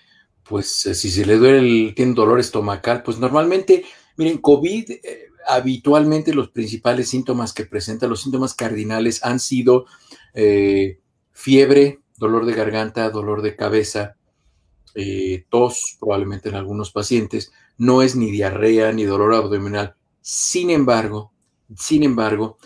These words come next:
dentro del espectro de efec-, de síntomas, signos y síntomas clínicos que presentan los pacientes, hay pacientes que tienen diarrea, dolor abdominal, náusea,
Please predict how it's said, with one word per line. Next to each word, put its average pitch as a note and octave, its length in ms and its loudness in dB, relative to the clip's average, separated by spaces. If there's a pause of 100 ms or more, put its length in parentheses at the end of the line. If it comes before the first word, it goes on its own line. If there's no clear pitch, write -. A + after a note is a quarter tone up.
(200)
dentro A2+ 320 0
del A2+ 200 2
espectro C#3 680 0
de G#2 240 -4
efec-, - 300 -6
de G#2 560 0
síntomas, C3+ 640 -2
signos B2 500 -6
y G2+ 100 -10
síntomas A#2+ 500 -4
clínicos A#2 440 -4
que A2 100 -4
presentan A2+ 360 -4
los A#2 140 -4
pacientes, B2+ 420 -2 (400)
hay C#3 100 2
pacientes D3+ 300 2
que C#3 80 2
tienen C#3+ 180 6
diarrea, A2 720 2 (320)
dolor A2 260 4
abdominal, G#2 720 -4
náusea, G#2+ 680 -4